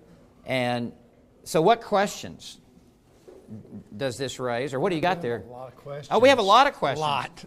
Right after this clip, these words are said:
Speaker 2: So I
Speaker 1: Oh.
Speaker 2: don't think we have time. What time do you have to leave? We can
Speaker 1: Uh,
Speaker 2: start on some.
Speaker 1: Yeah, well, let's just start.
Speaker 2: All right, so
Speaker 1: Let's
Speaker 2: let me ask, let me just ask a question. So we understand from God's point of view, um,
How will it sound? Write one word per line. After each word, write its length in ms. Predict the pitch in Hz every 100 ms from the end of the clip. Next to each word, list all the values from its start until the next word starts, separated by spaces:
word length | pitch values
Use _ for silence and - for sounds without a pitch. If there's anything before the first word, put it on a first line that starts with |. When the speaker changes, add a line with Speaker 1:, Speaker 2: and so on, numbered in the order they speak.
| -
Speaker 2:
So 180 | - 147
I 100 | 139
Speaker 1:
Oh. 60 |
Speaker 2:
don't 100 | 151
think 180 | 147 143
we 120 | 131
have 160 | 131 117
time. 320 | 147 131 117
What 100 | 143
time 220 | - 151
do 40 | 135
you 60 |
have 100 | 131
to 60 | -
leave? 340 | 110 135 127 - - - - _
We 80 | 143
can 80 | 151
Speaker 1:
Uh, 80 |
Speaker 2:
start 300 | 151 143 143
on 120 | 131 113
some. 360 | - 107 107 - _
Speaker 1:
Yeah, 200 | - 202
well, 100 | 143
let's 140 | 208 220
just 160 | 208
start. 140 | - -
Speaker 2:
All 60 | 165
right, 60 |
so 100 | -
Speaker 1:
Let's 40 | 180
Speaker 2:
let 80 |
me 120 | 214 160
ask, 260 | 139 117 -
let 120 | 165
me 100 | 165
just 220 | 135 -
ask 240 | 120 104 120
a 40 |
question. 560 | - 117 104 - 110 101 _ - _ - - - _ _ - _ _ _ _ -
So 640 | - 180 160 156 151 - - - _ _ -
we 160 | 165
understand 640 | 180 151 - 151 139 127 127
from 220 | 127 117
God's 340 | 117 117 117
point 280 | - - 117
of 80 | 110
view, 380 | 101 101 98 104 - _ _ _ _ _ _ _ _ -
um, 680 | 120 113 110 104 101 98